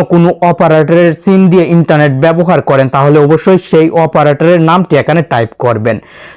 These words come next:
গ্রামীণ ফোন হলে জিপি ইন্টারনেট, আর রবি হলে রবি ইন্টারনেট, বাংলা লিংক হলে বিএল ইন্টারনেট। আমি যেহেতু এয়ারটেল সিম দিয়ে ইন্টারনেট ব্যবহার করব, তাই এখানে এয়ারটেল ইন্টারনেট টাইপ করলাম।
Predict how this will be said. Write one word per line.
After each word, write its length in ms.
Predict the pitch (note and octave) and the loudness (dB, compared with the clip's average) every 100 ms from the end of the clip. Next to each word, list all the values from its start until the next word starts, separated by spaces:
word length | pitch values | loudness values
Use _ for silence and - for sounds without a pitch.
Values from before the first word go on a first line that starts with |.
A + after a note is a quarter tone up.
| C#3 | -4
গ্রামীণ 340 | C#3+ E3 F#3 F#3+ - | 0 2 2 0 0
ফোন 160 | G3 F3 | 0 2
হলে 200 | F3+ F3+ F3+ B2 | 2 2 0 0
জিপি 360 | D#3 F#3 F#3+ F3 E3+ F3 | 0 0 2 0 2 0
ইন্টারনেট, 520 | D#3+ E3+ D#3 D#3+ D#3+ - _ _ _ - D#3 | 0 0 2 0 -2 -8 _ _ _ -4 0
আর 80 | D3+ D3+ | 2 2
রবি 260 | D#3+ F3+ D#3+ | 2 2 2
হলে 240 | F3 E3 F3 - D#3+ | 2 2 0 0 2
রবি 280 | F3 D#3+ F3+ E3+ | 2 0 0 0
ইন্টারনেট, 440 | E3 E3 D#3 D3+ C#3+ - - B2+ | 0 0 0 0 -2 -10 -8 -2
বাংলা 260 | D3+ E3 F3 E3 | 0 2 2 0
লিংক 160 | D3 - | -2 -2
হলে 180 | D3+ D#3 B2+ | 0 0 2
বিএল 340 | F3 - C#3+ C3+ C#3 | 0 0 0 0 0
ইন্টারনেট। 420 | A#2+ A#2+ G#2+ - - - - D#3 | 0 -4 -4 -10 -18 -20 -6 0
আমি 140 | F3 D#3+ | 0 2
যেহেতু 320 | G3 G3 F3+ G#3 F#3 | 2 2 2 0 2
এয়ারটেল 340 | D#3+ D3+ E3 E3 | 0 2 0 0
সিম 160 | - F#3+ F#3 | 0 2 4
দিয়ে 140 | F#3+ F3+ E3+ | 2 2 0
ইন্টারনেট 380 | E3 E3 D#3 C#3+ C3+ | 0 0 0 0 0
ব্যবহার 360 | F3 F#3 F3 C#3 - | 0 0 0 -2 -2
করব, 180 | C3 B2+ B2+ | -2 -2 -2
তাই 120 | C#3 C#3+ | 0 0
এখানে 220 | C#3+ F3 G3+ - | 0 0 0 0
এয়ারটেল 320 | C#3+ B2+ D#3 F3+ E3+ | 0 0 0 0 -2
ইন্টারনেট 380 | D3 D3 F3+ A#3 - - - _ - | -2 0 -2 -4 -10 -20 -20 _ -4
টাইপ 200 | A#2 A#2 - | -4 -4 -4
করলাম। 320 | A#2 A2 G#2+ | -4 -2 -6